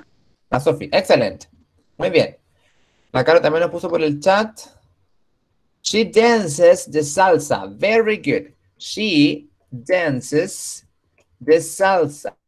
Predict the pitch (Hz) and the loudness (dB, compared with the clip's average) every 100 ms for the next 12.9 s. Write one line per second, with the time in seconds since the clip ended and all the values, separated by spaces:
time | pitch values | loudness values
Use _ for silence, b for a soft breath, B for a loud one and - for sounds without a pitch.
0 | - - _ _ _ _ _ _ _ _ | -20 -20 _ _ _ _ _ _ _ _
1 | _ _ _ _ _ _ - 107 110 101 | _ _ _ _ _ _ -14 -12 -12 -12
2 | 113 - 110 - - 110 110 98 _ _ | -12 -12 -14 -8 -8 -6 -10 -12 _ _
3 | _ - _ _ _ _ _ _ _ - | _ -20 _ _ _ _ _ _ _ -6
4 | 143 131 123 - - b b _ - 113 | 0 2 2 -2 -8 b b _ -18 -4
5 | - 175 143 - 143 160 - - - 113 | 4 6 4 4 4 2 0 -10 -14 -2
6 | 139 143 - - 151 147 139 113 - 90 | 0 0 -4 0 4 4 4 0 -6 -6
7 | - - _ 190 226 226 - - - _ | -6 -14 _ 4 4 2 -4 -4 -8 _
8 | _ _ _ 143 175 196 143 - _ 143 | _ _ _ 0 0 0 -6 -16 _ -4
9 | 147 139 117 127 160 160 156 151 123 110 | 0 2 2 0 0 0 0 -4 -6 -8
10 | 107 170 160 - 135 190 _ _ _ _ | -2 0 2 2 0 -2 _ _ _ _
11 | 127 156 208 185 139 113 110 135 - 165 | 2 2 0 0 2 2 -2 -4 -6 -6
12 | 151 151 147 156 143 156 90 - _ | -6 -6 -4 -6 -4 -6 -8 -12 _